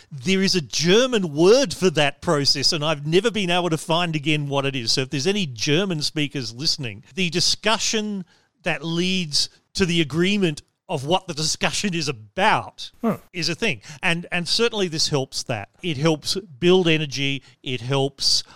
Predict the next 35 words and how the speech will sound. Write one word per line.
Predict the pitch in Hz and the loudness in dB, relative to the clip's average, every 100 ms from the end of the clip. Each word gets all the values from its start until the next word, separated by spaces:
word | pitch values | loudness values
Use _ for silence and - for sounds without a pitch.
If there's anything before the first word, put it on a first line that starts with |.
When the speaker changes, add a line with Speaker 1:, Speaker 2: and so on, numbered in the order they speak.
| - | 2
Speaker 1:
find | 196 208 | 2 4
out | 196 175 | 4 2
what | 147 170 180 | 0 2 4
are | 175 165 | 4 2
the | 151 | 0
things, | - 160 147 143 123 - - _ _ _ _ | -4 -4 -4 -6 -6 -4 -6 _ _ _ _
you | 208 | -10
know, | 151 139 - | -8 -8 -12
th-, | 180 - | -16 -12
there's | 185 160 | -8 0
a | |
whole | 190 156 | 0 2
set | - 202 185 | 2 2 0
of | 147 | -2
things | 156 143 127 | -4 -4 -6
we, | 123 131 123 127 | -4 -4 -4 -8
we, | 123 120 123 | -10 -10 -12
we | 123 117 113 113 _ - | -14 -12 -12 -14 _ -14
discuss | - - 175 160 - | -6 0 0 0 -4
and | 127 | -4
might | 127 | -6
agree | 127 117 143 | -6 -4 -4
on. | 135 127 | -4 0
What | 147 | 0
is | 156 117 | 0 -4
the, | 120 131 - - - 110 | -4 -4 -4 -16 -20 -10
the | 143 | -2
centre | - - 175 196 180 | 2 2 2 2 0
of | 160 | 2
the | 143 | 0
Venn | 151 147 143 | 0 0 2
diagram | 139 139 131 127 120 113 | 2 4 2 -2 -4 -6
there? | 117 107 | -8 -8
What | 117 139 | -4 -2
is, | 151 - | -2 -6